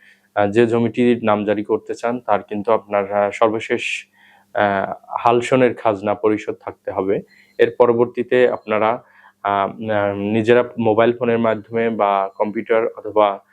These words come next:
যে কোনো অনলাইন থেকে আপনারা আবেদন করতে পারবেন। সেক্ষেত্রে প্রথমে আপনাকে ডাব্লিউ ডাব্লিউ ডাব্লিউ ডট, আহ, আহ, মিউটেশন ডট, আহ, আহ, ল্যান্ড ডট গভর্নমেন্ট ডট বিডি, আহ, এই ওয়েবসাইটে গিয়ে আপনাকে জমির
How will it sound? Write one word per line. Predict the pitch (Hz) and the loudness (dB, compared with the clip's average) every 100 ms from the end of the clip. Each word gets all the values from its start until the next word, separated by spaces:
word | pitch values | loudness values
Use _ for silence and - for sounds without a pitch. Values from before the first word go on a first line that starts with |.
| _ _ 104 | _ _ -4
যে | 113 | 0
কোনো | 120 113 110 | 2 2 2
অনলাইন | 113 113 110 113 | 2 0 0 -2
থেকে | 117 113 120 | -2 0 2
আপনারা | 113 - 104 | 0 0 -2
আবেদন | 101 101 104 | 0 -4 -10
করতে | - 104 - - | -6 -6 -4 0
পারবেন। | 101 107 147 - _ _ - | 0 -2 -10 -12 _ _ -6
সেক্ষেত্রে | - 127 - 120 | -2 0 0 0
প্রথমে | 117 - 127 123 | 0 0 2 2
আপনাকে | 117 - 107 104 110 107 107 104 | 0 -4 -6 -2 2 2 2 0
ডাব্লিউ | 107 101 110 | 0 0 0
ডাব্লিউ | |
ডাব্লিউ | 104 101 104 | 0 0 0
ডট, | 101 104 101 - - - | 2 4 4 0 -14 -8
আহ, | 104 95 95 _ _ - _ - | -6 -4 -6 _ _ -20 _ -4
আহ, | 101 | -2
মিউটেশন | 104 113 120 113 120 113 104 | 2 2 2 0 0 0 2
ডট, | 107 104 - - - | 2 2 -4 -16 -6
আহ, | 104 101 98 - - - _ _ - | -2 0 -2 -6 -14 -20 _ _ 0
আহ, | 123 110 | 2 4
ল্যান্ড | 107 110 110 101 | 2 2 0 2
ডট | 107 101 - 104 | 2 2 -6 -4
গভর্নমেন্ট | 104 101 104 101 104 | 0 0 0 -2 -2
ডট | 98 | 0
বিডি, | 104 101 104 107 | 0 0 0 -2
আহ, | - - 104 98 - | -6 -4 0 0 0
এই | 110 104 101 101 _ - - | 0 2 0 -6 _ -6 2
ওয়েবসাইটে | 107 101 - 104 110 104 | 2 2 2 2 2 0
গিয়ে | 104 107 | 2 4
আপনাকে | 139 104 101 107 | 4 0 -4 -4
জমির | 98 98 98 | 0 0 -2